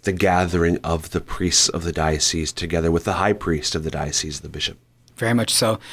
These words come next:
Speaker 2: And, uh, last year, I was really moved by Bishop Swain's hymn. I'm, I'm excited to see what he's gonna, uh, preach on this year. But just give a beautiful, loving witness to some of his experiences of just the simple joy of being a priest himself.
Speaker 1: Right.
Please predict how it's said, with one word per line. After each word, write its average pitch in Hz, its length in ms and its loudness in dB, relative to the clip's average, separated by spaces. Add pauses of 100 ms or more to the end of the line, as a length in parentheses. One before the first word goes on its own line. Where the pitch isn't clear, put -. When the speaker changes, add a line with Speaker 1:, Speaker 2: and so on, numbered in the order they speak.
(120)
Speaker 2:
And, 180 120 2 (100)
uh, 170 180 2
last 147 380 4
year, 139 120 6
I 120 100 4
was 127 220 2
really 196 160 6
moved 175 340 6
by 113 140 2
Bishop 107 260 2
Swain's 110 320 2
hymn. 135 200 2
I'm, 113 140 4
I'm 123 120 2
excited 127 380 2
to 117 60 2
see - 220 4
what 123 140 4
he's 113 140 0
gonna, 110 200 2 (160)
uh, 101 200 -8
preach 117 260 -2
on 110 80 2
this 131 220 4
year. 107 140 2 (460)
But - 60 -2
just 196 140 4
give 196 120 4
a 147 40 2
beautiful, 139 520 2
loving 127 340 4
witness 135 420 4
to 120 340 4
some 143 220 4
of 123 40 0
his 120 140 0
experiences 120 680 2
of 107 120 0
just 110 180 2
the - 80 0
simple 156 380 4
joy 120 260 4
of 104 80 0
being 117 240 4
a 113 60 0
priest - 340 2
himself. 90 540 0
Speaker 1:
Right. 67 200 -6